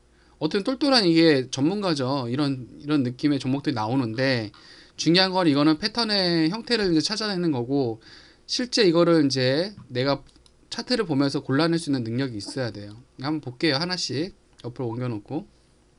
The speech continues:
잠깐만, 얘를 어디로 옮겨야 되지? 네, 옮겨놓으면서 한번 볼게요. 일단 첫 번째 떴던 에스티에스 조선, 아, 에스티에스 엔진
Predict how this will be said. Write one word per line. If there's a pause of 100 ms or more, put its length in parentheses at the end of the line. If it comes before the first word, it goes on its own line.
(600)
잠깐만,
얘를
어디로
옮겨야
되지? (460)
네, (160)
옮겨놓으면서
한번
볼게요. (1600)
일단
첫
번째
떴던
에스티에스
조선, (140)
아,
에스티에스
엔진